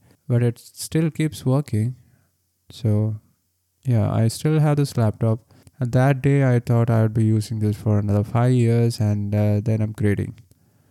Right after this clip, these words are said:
But it is nine years now and I'm still using it. So why am I telling you this in this episode? So any purchase decision that we make as human beings,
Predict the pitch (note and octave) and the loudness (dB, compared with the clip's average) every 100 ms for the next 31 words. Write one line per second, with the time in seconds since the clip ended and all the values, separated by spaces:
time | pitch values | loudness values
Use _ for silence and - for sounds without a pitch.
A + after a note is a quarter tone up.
0 | _ _ _ _ - C#3 C3+ C3 C3+ C3+ | _ _ _ _ -2 0 2 0 2 2
1 | B2+ B2 - - - - B2+ A#2 B2 E3+ | 2 -2 -10 -16 -18 -14 -6 -2 0 2
2 | D3 A2+ G#2 G2 F#2 G2 G#2 - - G#2 | 2 2 0 -2 -2 -2 -4 -10 -6 -2
3 | G#2 G2+ - A2+ G#2+ G#2 G#2+ G2+ G2+ - | -2 -4 -2 2 2 0 -2 -4 -6 -8
4 | - - _ _ - A#2+ A#2 B2+ E3+ E3 | -14 -20 _ _ -4 -2 0 0 0 0
5 | D3+ C#3+ C3+ - A#2 A#2+ A#2+ G#2+ G#2 A2 | 0 0 -2 -4 -4 -2 -2 -2 -2 -2
6 | G#2+ - - - - _ _ _ _ _ | -4 -6 -18 -20 -20 _ _ _ _ _
7 | C#3 A2+ A2+ A#2 A2 A#2 - B2+ C3 _ | -8 -2 -2 0 0 -2 0 0 -2 _
8 | _ _ - C3+ A#2 C3 D3+ E3+ D3 C#3 | _ _ -4 0 2 2 2 2 4 4
9 | - C#3 B2+ A#2 A2 A#2 - G#2+ G2+ G2 | 4 4 4 2 0 0 0 0 0 0
10 | - A2+ A#2 A2+ A2 G#2+ G2+ F#2+ - - | 0 2 2 2 2 2 0 -2 -10 -16
11 | - - - - G#2 - A2+ G#2+ G2+ G2+ | -16 -20 -14 -4 -2 0 -2 0 0 0
12 | F#2+ G2 G#2+ - | -2 -2 -8 -16